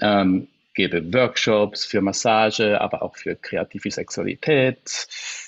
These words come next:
ähm, organisiere Massageaustauschabende, kuratiere das Naked Man Festival in Zürich und, ähm,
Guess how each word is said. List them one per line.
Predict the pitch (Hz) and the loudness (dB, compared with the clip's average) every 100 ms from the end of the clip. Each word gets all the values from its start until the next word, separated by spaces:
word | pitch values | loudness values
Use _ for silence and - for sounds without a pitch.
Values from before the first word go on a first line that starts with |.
| _ _ - | _ _ -2
ähm, | 107 110 | 0 2
organisiere | 107 113 104 120 107 | 2 0 2 0 0
Massageaustauschabende, | 104 151 143 143 127 127 - 127 113 - 117 113 113 104 104 107 120 _ _ | 0 2 2 4 2 2 -2 -2 0 -2 -2 -2 -2 -4 -4 -4 -10 _ _
kuratiere | - 123 117 - 131 120 120 | -6 -2 -2 0 0 2 2
das | 113 98 | 0 0
Naked | 113 110 - | 0 0 0
Man | 123 131 | 2 2
Festival | 123 120 - 107 104 | 2 -4 -2 0 0
in | 98 | -2
Zürich | - 175 156 139 139 131 - - _ - | 2 4 4 4 2 0 -4 -6 _ -4
und, | 120 107 107 107 104 - _ - | 0 2 0 -2 -4 -10 _ -4
ähm, | 107 98 95 98 98 | 0 2 2 0 -2